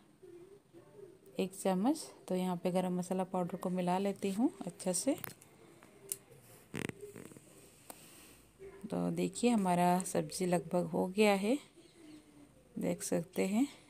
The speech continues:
सॉफ्ट हो गया बीन्स भी। आप हरी मटर भी मिला सकते हैं। तो फ्रेंड्स, यहाँ पे देखिए, मैं चावल बना के रखी थी,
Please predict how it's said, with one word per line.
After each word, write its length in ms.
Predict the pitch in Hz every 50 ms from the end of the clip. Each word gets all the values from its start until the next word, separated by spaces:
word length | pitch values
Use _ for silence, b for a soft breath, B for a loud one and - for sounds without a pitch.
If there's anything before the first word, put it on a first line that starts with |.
| B B B B - - - - - - - - - - -
सॉफ्ट 380 | - - - 196 190 - - -
हो 100 | 214 214
गया 220 | 202 202 208 202 196
बीन्स 340 | 185 196 185 185 175 - - 185
भी। 180 | 208 254 302 - B B B B B B B B B B B
आप 140 | - 202 196 -
हरी 220 | 214 208 208 233
मटर 320 | 233 233 233 226 233 214 214
भी 120 | 208 214
मिला 260 | 208 202 190 185 185 190
सकते 360 | 185 - 175 - - - 190
हैं। 160 | 196 226 285 330 B B B B B B B B - -
तो 80 | 214 214
फ्रेंड्स, 380 | - - 240 240 240 226 - 226
यहाँ 160 | 220 202 196
पे 140 | - 226 220
देखिए, 360 | 202 220 214 - - 233 233
मैं 140 | 233 247 233
चावल 360 | - - 196 190 190 202 196
बना 260 | 196 196 196 190 190
के 140 | 185 - 202
रखी 300 | 190 185 185 - - 214 208
थी, 300 | - - 240 285 320